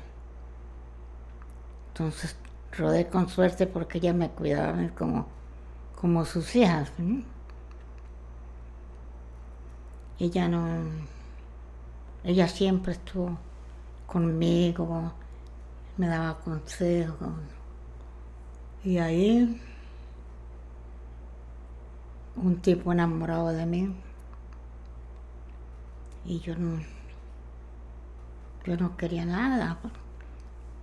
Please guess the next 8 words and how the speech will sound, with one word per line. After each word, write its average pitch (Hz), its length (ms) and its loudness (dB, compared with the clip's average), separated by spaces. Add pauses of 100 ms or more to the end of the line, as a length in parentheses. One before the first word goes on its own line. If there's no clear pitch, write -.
(2000)
No, 196 220 -4
no. 180 160 -2 (1300)
Entonces 180 800 0
una 185 280 6
compañera 170 580 0
me 170 140 2
dijo, 156 200 0 (1800)
"No, 254 240 2